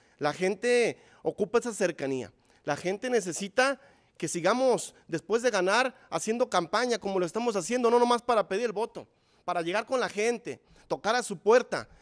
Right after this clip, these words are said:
decirle, "¿Sabe qué? Organícese con sus vecinos. Hay cien mil, veinte mil, diez mil, cuatro mil pesos para una obra, ¿qué quiere que le hagamos?".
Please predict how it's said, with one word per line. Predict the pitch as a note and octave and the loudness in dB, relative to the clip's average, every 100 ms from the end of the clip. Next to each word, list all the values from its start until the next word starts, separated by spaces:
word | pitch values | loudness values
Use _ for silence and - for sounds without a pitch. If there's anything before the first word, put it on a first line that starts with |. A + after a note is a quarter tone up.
| - | -8
decirle, | D3+ F3+ A#3 G3 | -6 -4 -4 -2
"¿Sabe | A3 A#3 G#3 | 0 0 0
qué? | A#3 C4+ - | -4 -4 -6
Organícese | - F3+ F3 A3 A#3+ G#3+ G3 | -2 -2 0 -2 -2 -6 -6
con | F3+ | -8
sus | D#3 D#3 | -4 -4
vecinos. | D3 D#3+ A2 - - _ - | -4 -6 -8 -12 -20 _ -4
Hay | F3 | -2
cien | A3 A3 F#3+ | -2 -4 -2
mil, | A3 C4+ C4 - - | -2 -4 -6 -12 -10
veinte | D#3+ F3 F3+ F3+ | -4 -4 -4 -4
mil, | B3+ A#3+ | -4 -4
diez | G3 F3+ | -4 -4
mil, | G3 C4 A#3 - _ _ - | -4 -4 -6 -12 _ _ -4
cuatro | F3+ F3 F#3 | -2 -2 -4
mil | A#3 - | -4 0
pesos | A#3 A3+ G3 | 0 0 -2
para | F#3 F3+ | 0 4
una | A3 G#3 | 4 4
obra, | A#3 B3 C4 - _ | 4 4 0 -4 _
¿qué | A#3+ - | -4 -2
quiere | B3+ C4 | -4 -4
que | G#3 | -2
le | E3+ | -2
hagamos?". | D3+ F#3+ G#3+ G#2+ - | 2 0 0 -6 -16